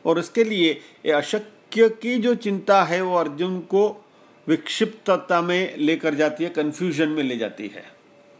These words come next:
See, when we think about something which is impossible, तो हम उसमें, अ, गुमराह हो जाते हैं।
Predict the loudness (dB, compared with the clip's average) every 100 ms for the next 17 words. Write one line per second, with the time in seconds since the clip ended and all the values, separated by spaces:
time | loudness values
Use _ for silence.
0 | _ _ -20 -20 -20 -20 -10 -2 2 2
1 | 0 -2 -2 0 2 2 0 -2 -4 -2
2 | -2 -4 -6 -6 -4 -2 0 0 -2 -6
3 | -6 -10 -20 -20 _ _ _ _ _ _
4 | _ _ _ -20 -20 -20 _ _ -20 -20
5 | -20 _ 8 8 6 -2 0 2 2 -2
6 | -4 -4 0 4 4 4 -2 -12 _ _
7 | _ -20 -18 -6 -2 2 2 2 0 -2
8 | -2 0 6 6 6 4 2 0 -2 -8
9 | -8 -14